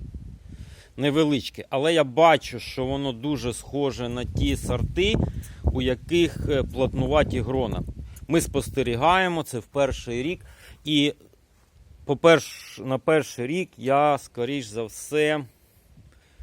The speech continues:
на внизу оставлю одне.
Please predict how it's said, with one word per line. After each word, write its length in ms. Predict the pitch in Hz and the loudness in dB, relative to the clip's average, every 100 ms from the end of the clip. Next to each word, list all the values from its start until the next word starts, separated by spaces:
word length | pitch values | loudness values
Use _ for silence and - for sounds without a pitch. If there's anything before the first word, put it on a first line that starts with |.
| - - - - - | -16 -16 -18 -18 -14
на 140 | 110 135 | -4 -2
внизу 380 | 135 135 120 135 | 0 -2 0 0
оставлю 840 | 113 - - 123 117 113 107 101 | 0 -2 0 0 0 -2 -6 -6
одне. 560 | - 107 113 151 196 | -10 -10 -6 -4 -4